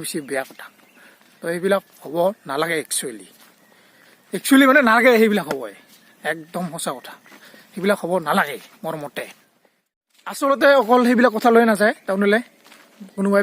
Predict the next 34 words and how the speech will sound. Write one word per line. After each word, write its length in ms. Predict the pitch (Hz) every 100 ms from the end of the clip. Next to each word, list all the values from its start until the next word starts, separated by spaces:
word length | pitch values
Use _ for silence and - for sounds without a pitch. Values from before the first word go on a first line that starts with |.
| 180
বেয়া 120 | 196 202
উপদেশ 240 | 196 208 196
দিব 100 | 190 196
বা 100 | 190 175 175 - - - -
বেয়া 160 | 214 233
কথা 160 | 226 208
ক'ব, 140 | 170 165 160 - - _ _ - _ - _ _ -
তো 60 | 165 175
সেইবিলাক 240 | 196 214 196
মানুহ 140 | 185 185
কিছু 160 | 190 - 175
বহুতে 240 | 175 214 240
বেছি 160 | 214 226
ডন 120 | 190 196
কেয়াৰ 140 | 208 196
কৰে 120 | 190 196
সেইবিলাক 220 | 196 180
কথা। 160 | 175 151 - - _ _ -
তো 80 | 147 151 151 - _ _ _ _ _ _
আৰু 160 | - 202 233
বেছি 200 | - 240 - _ _ -
কি 60 | 208
বুলি 120 | 190 185
কয়, 120 | 269 - _ _ _
আৰু 160 | - 214 247 - _ _ _ _ -
কাৰণ 180 | 208 233
আছে 100 | 233 220
টাউনলৈ 300 | 202 196 180
যোৱা, 140 | 151 202 - _ _ _ _ - - _ _ _ _ _ _ -
উম, 160 | 131 131 131
তাৰ 100 | 185
ভিতৰত 260 | 160 196 196 _ _ _ _ - - _ _ _ _ _ _ -
টাউনলৈ 260 | 220 247 226
গ'লে 160 | 226